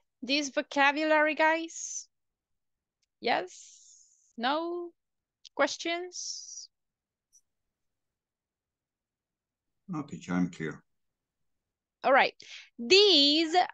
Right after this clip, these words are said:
Speaker 1: are not the only ones, okay? We have more connectors. There are a lot, but these are, like, one of the most common ones.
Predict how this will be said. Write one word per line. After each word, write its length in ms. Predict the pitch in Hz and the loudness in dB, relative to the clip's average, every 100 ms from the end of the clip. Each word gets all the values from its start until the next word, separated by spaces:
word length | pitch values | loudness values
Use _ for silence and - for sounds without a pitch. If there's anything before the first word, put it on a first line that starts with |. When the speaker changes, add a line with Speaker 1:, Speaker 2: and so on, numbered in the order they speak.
| - | 2
Speaker 1:
are 280 | 247 262 262 | 4 4 2
not 420 | 254 254 277 254 | 0 0 -2 0
the 120 | 285 | 2
only 380 | 269 262 269 233 | 4 2 0 -2
ones, 600 | 175 185 - - - - _ _ _ - | -4 -8 -12 -10 -10 -10 _ _ _ -10
okay? 340 | 214 269 277 | 2 4 6
We 240 | 254 269 | 4 0
have 320 | 247 294 294 294 _ _ | 2 4 4 2 _ _
more 560 | 226 240 254 285 302 320 | -8 -4 0 2 4 2
connectors. 800 | - 262 247 240 - 170 151 - | 0 0 0 0 -8 -8 -8 -10
There 360 | 190 233 254 - | -4 0 2 2
are 400 | 233 226 226 247 _ - | 4 6 6 2 _ 0
a 160 | 214 214 | 2 2
lot, 520 | 208 185 156 - - _ - - - | 0 -2 -2 -6 -14 _ -20 -20 -6
but 160 | - 440 | 0 4
these 320 | 370 359 415 571 | 6 4 2 4
are, 60 | 403 | 6
like, 240 | 277 269 262 _ _ _ - | 4 2 -4 _ _ _ -6
one 300 | 294 320 311 | 4 6 6
of 140 | 339 | 2
the 100 | 403 | -2
most 440 | 359 262 240 - - _ _ | 0 0 0 -4 -10 _ _
common 400 | - 190 180 - | -2 -2 -2 -8
ones. 440 | - - - - | -14 -14 -14 -16